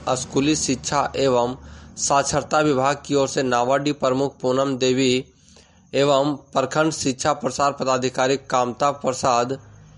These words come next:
मेहता ने दीप प्रज्वलित कर कार्यक्रम का उद्घाटन किया। इस अवसर पर प्रमुख पूनम देवी ने कहा, बच्चों को संतुलित आहार मिले, इसके लिए सरकार ने मध्याह्न भोजन की व्यवस्था की है। साथ ही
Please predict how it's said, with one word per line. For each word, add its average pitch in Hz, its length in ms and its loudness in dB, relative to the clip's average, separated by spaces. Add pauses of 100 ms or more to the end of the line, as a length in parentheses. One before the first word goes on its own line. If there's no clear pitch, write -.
(460)
मेहता 135 440 2
ने 143 200 4
दीप 135 360 0
प्रज्वलित 139 460 2
कर 127 260 0
कार्यक्रम 131 500 0
का 135 140 0
उद्घाटन 120 500 -4
किया। 110 440 -2 (400)
इस 151 200 -2
अवसर 143 380 0
पर 135 260 2
प्रमुख 135 540 -2
पूनम 143 340 0
देवी 139 220 2
ने 143 120 0
कहा, 131 560 -2 (360)
बच्चों 127 380 0
को 156 140 0
संतुलित 139 600 -2 (180)
आहार 127 400 2
मिले, 135 460 2 (360)
इसके 139 300 0
लिए 143 140 2
सरकार 143 420 0
ने 143 140 2
मध्याह्न 135 500 0
भोजन 123 340 0
की 131 400 -4 (340)
व्यवस्था 127 800 0 (280)
की 143 180 2
है। 127 240 4
साथ 139 280 0
ही 139 420 0